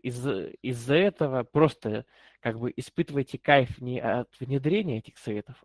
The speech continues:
а от чтения. О, о, о, о, это игра на мотивации, на наших гормонах, на нашей гормональной системе. Игра на мотивации. Это всё бесполезно и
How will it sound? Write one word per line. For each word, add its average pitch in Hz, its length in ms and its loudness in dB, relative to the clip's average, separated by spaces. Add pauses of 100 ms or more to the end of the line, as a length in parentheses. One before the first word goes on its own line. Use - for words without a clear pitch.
а 160 120 0
от 151 100 -2
чтения. 107 720 -4
О, - 60 -12
о, 120 680 0
о, 113 400 -2
о, 107 40 -4
это 110 240 -6
игра 131 280 2
на 131 100 -4
мотивации, 113 760 -6
на 113 120 -8
наших 117 300 -4
гормонах, 113 500 -4
на 117 80 -8
нашей 110 180 -10
гормональной 113 360 -6
системе. - 360 -14 (300)
Игра 127 160 2
на 139 80 2
мотивации. 117 460 -2
Это - 120 -8
всё - 180 -8
бесполезно 120 1080 -2 (260)
и 131 280 0